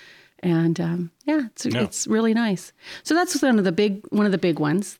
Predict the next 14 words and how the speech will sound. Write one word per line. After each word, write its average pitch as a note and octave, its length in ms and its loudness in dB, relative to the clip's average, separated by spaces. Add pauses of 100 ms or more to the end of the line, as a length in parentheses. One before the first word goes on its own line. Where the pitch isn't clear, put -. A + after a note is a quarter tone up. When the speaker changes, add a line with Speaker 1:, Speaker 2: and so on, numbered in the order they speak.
Speaker 1:
Uh, F#3+ 280 0 (100)
the G3 120 0
second G3+ 580 -2
program G3+ 460 2
that G3+ 140 -2
the F#3+ 80 -2
foundation F3+ 600 2
underwrites F3 800 0
is E3 360 2
our E3 120 0
Books F#3 420 -4
Unbound F3 840 0 (520)
program. G#3 680 0 (500)
Um, F#3 560 2